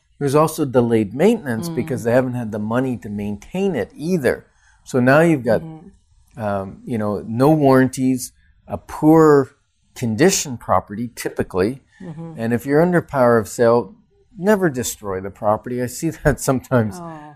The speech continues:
Speaker 1: You know, people are losing their house to the bank and they're, they're vindictive, they're angry.
Speaker 2: They're hurt.
Speaker 1: So they damage the property, they kick
Speaker 2: No.
Speaker 1: the drywall, they, you know, they,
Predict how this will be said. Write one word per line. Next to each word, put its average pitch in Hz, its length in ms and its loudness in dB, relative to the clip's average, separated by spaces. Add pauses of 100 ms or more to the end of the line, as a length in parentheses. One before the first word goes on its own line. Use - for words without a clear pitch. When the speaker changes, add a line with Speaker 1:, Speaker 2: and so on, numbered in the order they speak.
(140)
Speaker 1:
You 123 100 -6
know, 117 120 2
people 131 580 2
are 113 160 -2
losing 139 420 2
their 123 140 -2
house 120 320 -2
to 120 140 -12
the 107 120 -6
bank 110 380 0
and 101 200 -8
they're, 98 260 -8 (380)
they're 101 140 -6
vindictive, 113 800 2
they're 95 200 -6
angry. 110 680 -2 (160)
Speaker 2:
They're 311 160 -2
hurt. 320 460 -10
Speaker 1:
So - 240 -2
they 104 160 -4
damage 117 720 -2
the 107 100 -10
property, 107 580 -4
they 95 140 -8 (100)
kick 156 160 -2
Speaker 2:
No. - 80 -18
Speaker 1:
the 107 100 -4
drywall, 101 680 0
they, 101 180 -10 (220)
you 117 140 -10
know, 101 180 -8
they, 98 200 -10